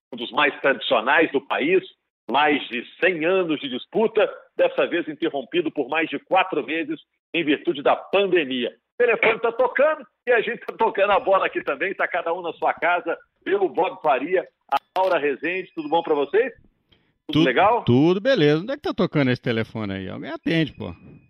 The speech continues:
Speaker 1: <laughs> Aqui não é. E quem tá com o nosso convidado hoje, vai esclarecer um pouco mais sobre essa volta, é o Leonardo Barbosa, que é diretor de competições da Federação Mineira de Futebol. Temos muito a perguntar, né?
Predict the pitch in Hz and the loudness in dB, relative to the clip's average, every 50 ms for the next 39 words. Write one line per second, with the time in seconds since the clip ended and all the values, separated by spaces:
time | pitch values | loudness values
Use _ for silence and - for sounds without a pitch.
0 | _ _ _ _ _ _ _ - - - 127 104 - _ - - - _ _ - | _ _ _ _ _ _ _ -12 -10 -10 -10 -14 -14 _ -20 -20 -20 _ _ 0
1 | 139 143 139 - - 185 220 240 226 190 170 160 139 113 98 - _ _ _ _ | 0 0 0 0 0 0 2 2 4 4 6 4 4 2 -2 -8 _ _ _ _
2 | _ - - 220 - - 240 254 247 - - 220 208 190 - 202 202 190 190 180 | _ -10 -8 -8 -6 -4 -4 -4 -2 0 2 2 2 4 2 2 2 2 2 2
3 | 180 180 165 - - 151 - 170 170 143 151 151 110 127 147 147 143 - 123 131 | 2 2 2 0 -4 -6 -6 -4 -4 -2 -2 -2 2 4 4 4 4 2 -2 -4
4 | 156 185 202 185 - 143 131 165 156 - - 156 156 143 131 123 - - 156 160 | -2 0 0 0 -2 -4 -8 -8 -8 -6 -6 -6 -4 -2 -4 -6 -6 -4 -4 -4
5 | 151 131 - 165 160 - 139 139 147 147 139 - 147 139 139 143 - - 147 131 | -4 -4 -4 -6 -6 -6 -4 -2 -2 -2 -2 -4 -4 -2 -2 -2 0 2 0 2
6 | - - 143 170 196 202 - 220 208 _ _ _ _ - 185 196 202 202 208 202 | 2 4 4 4 4 4 0 -4 -6 _ _ _ _ -4 -2 -2 0 0 -2 -4
7 | 180 175 196 202 196 202 202 220 214 165 139 123 151 196 190 - - 131 - - | -2 -2 -2 0 0 0 0 0 0 -2 -2 -4 -2 0 0 0 0 -2 -6 -6
8 | 151 - 180 196 185 165 - - 175 226 226 185 185 - 185 175 - 165 147 - | -6 -6 -4 -6 -6 -6 -4 -2 0 2 2 0 -2 -8 -12 -10 -8 -10 -10 -10
9 | _ - 156 185 196 185 - _ _ _ _ _ - 185 190 190 - 175 190 170 | _ -6 -6 -6 -6 -8 -10 _ _ _ _ _ 0 0 0 0 2 2 2 2
10 | 156 - - - 185 180 175 160 147 170 175 170 143 139 - 156 - 147 117 117 | 2 2 0 -4 -4 -4 -4 -4 -4 -2 -2 -2 -4 -6 -12 -10 -8 -4 0 0
11 | 107 98 90 - _ _ - _ _ _ _ - 254 269 262 220 - 196 220 269 | 2 0 0 -4 _ _ -20 _ _ _ _ -2 0 2 0 0 -2 -2 -4 -4
12 | 294 294 - - 277 269 254 247 247 247 233 202 240 233 175 - 175 156 135 123 | -4 -4 -2 0 2 4 4 2 2 0 -2 0 -2 -4 -2 0 2 2 2 2
13 | 123 165 214 208 | 0 -2 -4 -4